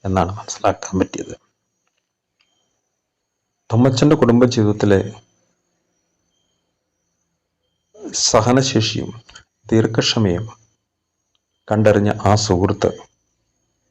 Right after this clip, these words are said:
പെട്ടെന്ന് തന്നെ മാനസാന്തരപ്പെടുകയും നല്ലൊരു കുടുംബജീവിതം ആരംഭിക്കുകയും ചെയ്തു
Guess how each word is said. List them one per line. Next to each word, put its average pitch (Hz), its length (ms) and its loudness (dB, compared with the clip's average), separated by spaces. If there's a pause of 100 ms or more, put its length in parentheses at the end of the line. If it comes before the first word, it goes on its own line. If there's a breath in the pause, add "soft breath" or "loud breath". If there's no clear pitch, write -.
(500)
പെട്ടെന്ന് 120 360 2
തന്നെ 104 200 4
മാനസാന്തരപ്പെടുകയും 95 1040 0 (960)
നല്ലൊരു 120 360 2
കുടുംബജീവിതം 95 760 0 (280)
ആരംഭിക്കുകയും 98 580 0
ചെയ്തു 95 340 -4